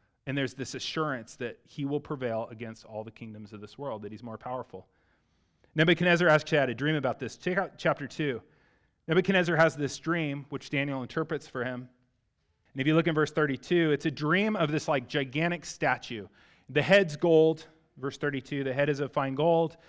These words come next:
its chest is of silver, its middle and thighs are bronze, its legs are iron, its feet are iron and clay."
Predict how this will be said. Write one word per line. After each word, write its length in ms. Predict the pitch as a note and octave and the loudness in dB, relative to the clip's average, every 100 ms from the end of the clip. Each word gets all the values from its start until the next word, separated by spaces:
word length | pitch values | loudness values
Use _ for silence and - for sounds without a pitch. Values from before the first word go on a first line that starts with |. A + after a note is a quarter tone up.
| _ - | _ -8
its 220 | B2+ - | -8 -6
chest 320 | - C#3+ - | -2 -2 -2
is 120 | B2+ | -8
of 100 | B2 | -8
silver, 560 | - E3 D#3+ D3+ D3 D3 - _ | -6 -4 -2 -2 -4 -6 -12 _
its 260 | B2+ B2 D3+ | -8 -6 -4
middle 400 | C#3 D#3 D3+ D#3 | 2 4 4 2
and 160 | B2 | -2
thighs 340 | D3+ C3+ C3+ B2 | 2 2 2 -2
are 80 | |
bronze, 580 | A2 C#3 D3+ D3+ D3+ G#2+ | -6 -2 0 0 -2 -6
its 240 | - A#2+ C3+ | -12 -12 -6
legs 340 | C3+ C3+ B2 | -4 -4 -4
are 140 | B2 - | -10 -6
iron, 360 | D3 D3+ D3 | -6 -4 -6
its 220 | C3 - - | -8 -12 -10
feet 260 | D3 D3 C3 | -6 -6 -4
are 260 | A2+ A2+ - | -6 -6 -4
iron 380 | B2+ C3+ C3 B2+ | -4 -4 -6 -8
and 240 | B2+ C#3 | -10 -10
clay." 440 | C3+ C3+ B2 B2+ | -8 -6 -4 -6